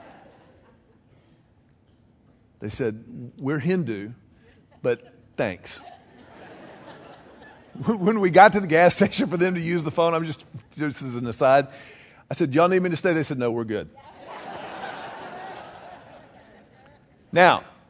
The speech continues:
I tell you that story specifically because there was no dramatic conversion experience there in my car. We didn't jump out and baptize them in the Colorado River in the rain.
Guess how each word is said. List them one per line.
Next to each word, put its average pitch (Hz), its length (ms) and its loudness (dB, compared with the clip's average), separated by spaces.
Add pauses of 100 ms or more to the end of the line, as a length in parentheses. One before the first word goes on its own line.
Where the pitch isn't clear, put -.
(1160)
I 139 80 -2
tell 269 260 6
you 262 120 4
that 233 160 4
story 156 580 0 (800)
specifically 196 1000 0
because 123 1200 0 (760)
there 196 120 4
was 185 160 4
no 226 220 6
dramatic 190 800 2
conversion 156 580 -2
experience 147 600 -4
there 147 220 2
in 147 60 -4
my 143 120 0
car. 147 340 0
We 143 160 2
didn't 165 320 2 (240)
jump 175 300 2
out 170 240 6
and 135 200 0
baptize 160 480 4
them 160 120 -2
in 143 80 -4
the 135 80 -4
Colorado 151 500 4
River 147 640 0 (960)
in 165 120 -2
the 165 100 0
rain. 151 580 2